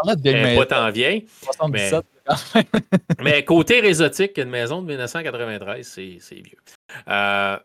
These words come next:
Speaker 2: ensuite, on va avoir deux films dont on va vous parler. Euh, Black Panther, euh, Wakanda Forever, qui est maintenant disponible sur, euh, Disney plus, et, euh, un film sur, euh, Netflix, euh,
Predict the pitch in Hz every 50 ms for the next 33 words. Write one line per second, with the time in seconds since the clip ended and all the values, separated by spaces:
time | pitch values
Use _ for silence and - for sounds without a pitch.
0 | - - 123 117 - 226 220 208 151 147 151 151 139 117 131 190 226 214 - -
1 | 156 175 202 196 170 135 113 113 110 120 135 117 113 104 110 120 117 113 104 -
2 | 104 95 101 127 170 - _ _ _ - _ _ - 98 98 98 95 92 92 127
3 | 165 180 - - 180 165 151 - 185 190 196 190 180 151 123 117 113 110 123 131
4 | - 143 127 123 139 151 151 - - 135 131 123 113 107 107 131 180 196 - -
5 | 110 107 104 - - 135 151 139 - - - 110 104 123 143 131 - - - 110
6 | 101 98 101 98 - _ _ - 135 135 127 113 117 120 120 117 113 - 135 175
7 | 233 262 277 - - - 233 240 233 240 - - - - - _ - - 123 135
8 | 135 131 131 127 127 123 123 123 120 120 123 - 127 123 123 - 185 208 208 196
9 | 170 147 - - 143 143 135 127 127 123 123 131 123 - - 151 175 185 185 -
10 | - 143 127 127 123